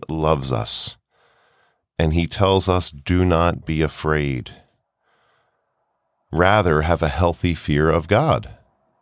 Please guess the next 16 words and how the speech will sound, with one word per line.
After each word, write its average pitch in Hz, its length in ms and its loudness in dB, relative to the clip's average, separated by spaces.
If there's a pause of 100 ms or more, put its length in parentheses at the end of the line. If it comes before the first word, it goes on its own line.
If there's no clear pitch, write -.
(260)
A - 80 -6
healthy 92 380 0
fear. 62 320 -4
It's - 180 -4
not 85 200 2
the 85 100 0
same 76 300 2
thing. 67 360 0 (1160)
It's - 200 -4
not 82 200 2
like 78 160 0
an 76 120 2
out-of-control 76 1000 0
anxiety 73 680 0
type 65 300 -4
fear, 55 480 -6